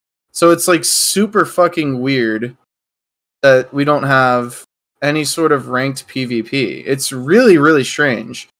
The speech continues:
And it's always been strange. It's always confused the player base to this day that we don't have any sort of ranked P V P ladder. And then they finally give us to us and it's ten v ten. Jesus Christ. But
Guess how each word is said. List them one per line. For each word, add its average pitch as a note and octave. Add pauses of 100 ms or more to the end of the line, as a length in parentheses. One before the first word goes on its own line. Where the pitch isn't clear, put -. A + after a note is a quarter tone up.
(200)
And D3+
it's D3+
always D#3+
been A#2+
strange. G#2
It's C3+
always E3
confused C3
the B2
player B2+
base A2 (400)
to -
this C#3
day A#2+
that C3
we C3+
don't B2+
have A#2+
any B2
sort B2
of A#2
ranked A#2
P B2+
V A2+
P A2+
ladder. G#2+ (460)
And C3+
then C#3
they C3+
finally C3
give A#2+
us A#2+
to A#2+
us A2+
and A2
it's G#2
ten A2+
v G#2+
ten. G#2+
Jesus A2
Christ. -
But A#2